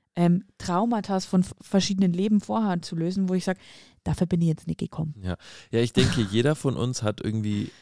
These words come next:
Speaker 2: wie auch bei Kindern, jeder von uns, denke ich, hat so einen inneren Kompass.
Speaker 1: Ja.
Speaker 2: Und wir merken ja, wenn ein Thema etwas mit uns macht, wenn jetzt uns hier zum Beispiel gerade irgendwie ein total,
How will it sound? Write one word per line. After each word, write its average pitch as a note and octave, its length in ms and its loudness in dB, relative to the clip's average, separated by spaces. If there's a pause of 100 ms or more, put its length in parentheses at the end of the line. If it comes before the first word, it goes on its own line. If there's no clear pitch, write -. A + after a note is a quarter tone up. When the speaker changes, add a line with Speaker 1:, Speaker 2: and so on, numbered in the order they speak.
(320)
Speaker 2:
wie G#2+ 140 -2
auch G#2 120 0
bei F#2 140 -2
Kindern, A2+ 360 -4
jeder A2 220 0
von A2 120 -4
uns, G#2+ 220 -4
denke G2+ 240 -6
ich, G2 100 -10
hat G#2 160 -4
so - 140 -4
einen F#2+ 100 -4
inneren G#2 340 0
Kompass. - 580 -8 (500)
Speaker 1:
Ja. D3+ 160 -8 (100)
Speaker 2:
Und G#2 320 0 (400)
wir A#2 220 0
merken A2 540 0
ja, E2+ 200 2
wenn G#2 240 2
ein F#2 220 -2
Thema A2+ 320 -2
etwas G2+ 280 -4
mit F#2+ 140 -2
uns F#2+ 240 -6
macht, F2 340 -6 (460)
wenn G#2+ 160 2
jetzt A#2+ 160 0
uns G2+ 180 0
hier G#2 160 0
zum - 140 -4
Beispiel F#2+ 300 -2
gerade F#2+ 280 -2
irgendwie F#2+ 540 0
ein F#2 400 0 (720)
total, F#2+ 800 0